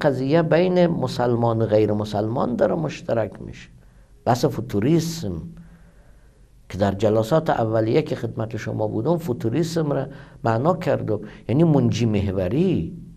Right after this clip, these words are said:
همه دارن آمدن منجی را از خدا طلب می‌کنن. منتها در قضیه دین مقدس اسلام شیعه و سنی یک فرد را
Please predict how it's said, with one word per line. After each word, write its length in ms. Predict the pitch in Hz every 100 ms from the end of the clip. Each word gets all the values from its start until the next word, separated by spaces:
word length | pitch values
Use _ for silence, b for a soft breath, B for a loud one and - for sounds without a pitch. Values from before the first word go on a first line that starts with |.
| - - - - - _ _ - -
همه 680 | - - 110 101 98 143 180
دارن 440 | 165 160 151 143 B B B B B - -
آمدن 560 | 123 113 110 110 113
منجی 460 | 110 107 107 98 104
را 100 | 101
از 180 | 107 -
خدا 280 | - 95 95
طلب 460 | - 92 90 -
می‌کنن. 280 | 82 82 - - - B B B B
منتها 460 | 175 175 202 202 208 B B
در 140 | - 131
قضیه 640 | 131 143 127 143 139 131
دین 360 | 123 110 123 131
مقدس 560 | 123 131 123 - 120
اسلام 420 | - 120 180 208
شیعه 260 | 214 - 151
و 120 | 127
سنی 340 | 120 - 131 202
یک 500 | 233 247 247 247 -
فرد 640 | - 107 104 101 - 104
را 100 | 101